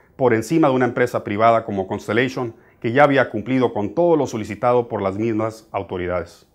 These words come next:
Se ha sentado un grave precedente que sacude la certidumbre de inversiones futuras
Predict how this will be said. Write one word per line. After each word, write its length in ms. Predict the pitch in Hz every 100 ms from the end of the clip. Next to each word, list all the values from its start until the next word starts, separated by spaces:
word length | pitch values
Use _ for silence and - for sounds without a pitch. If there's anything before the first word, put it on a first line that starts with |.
| _ _ _ _ _ _ _
Se 200 | - -
ha 60 | 147
sentado 420 | 156 151 151 139
un 140 | 131 113
grave 340 | 139 190 170
precedente 600 | - 117 110 107 110 107
que 100 | 101
sacude 460 | - 98 - 120 117
la 100 | 101
certidumbre 800 | 101 90 110 113 160 156 147 - _ _
de 140 | 113 113
inversiones 640 | 104 107 104 113 127 120
futuras 520 | - - 107 98 -